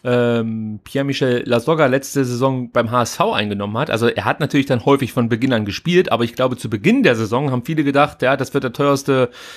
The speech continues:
äh, Spieler der zweiten Liga, der, äh, einfach nur auf der Bank sitzt. Und ich glaube, die Rolle könnte Mario Gomez jetzt wirklich einnehmen beim V F B, dass er nicht nur der teuerste Spieler der zweiten Liga ist, ähm, ich glaube sogar der Geschichte der zweiten Liga, sondern dass er auch der Spieler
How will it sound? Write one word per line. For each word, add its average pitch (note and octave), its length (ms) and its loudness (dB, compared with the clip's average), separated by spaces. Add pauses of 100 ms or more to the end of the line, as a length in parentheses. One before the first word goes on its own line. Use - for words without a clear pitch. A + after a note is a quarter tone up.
(320)
äh, B2+ 320 0
Spieler D3 240 0
der C3+ 120 4
zweiten C3 320 0
Liga, C#3 160 2
der, B2 320 2
äh, G#2 300 -10
einfach - 260 -4
nur D3 80 2
auf C3 80 0
der B2+ 80 2
Bank F3 220 0
sitzt. - 400 -4 (520)
Und B2+ 300 0
ich - 80 -8
glaube, C3+ 240 2
die F3 220 -4
Rolle F3+ 280 4
könnte E3+ 300 0
Mario D#3 320 2
Gomez D#3+ 240 0
jetzt C#3+ 160 -2
wirklich D3+ 340 0
einnehmen G#2+ 340 0
beim G#2+ 160 2
V A2 180 0
F G#2+ 100 -8
B, C#3+ 220 2 (440)
dass A#2+ 160 -2
er B2 260 2
nicht D#3 200 -2
nur D#3 120 4
der C3 100 4
teuerste C3 360 0
Spieler C3 240 0
der A#2+ 120 4
zweiten A#2 320 0
Liga C3+ 400 2
ist, D3 380 -6
ähm, A2+ 840 -6
ich A2+ 80 -18
glaube A#2 160 -6
sogar A2 260 -2
der G#2 140 -2
Geschichte B2+ 400 -2
der G#2 100 -2
zweiten A2 320 -2
Liga, C#3 320 -2 (640)
sondern D3 260 -2
dass D3+ 140 2
er C3+ 120 2
auch C#3+ 140 0
der D3 140 0
Spieler D3 460 0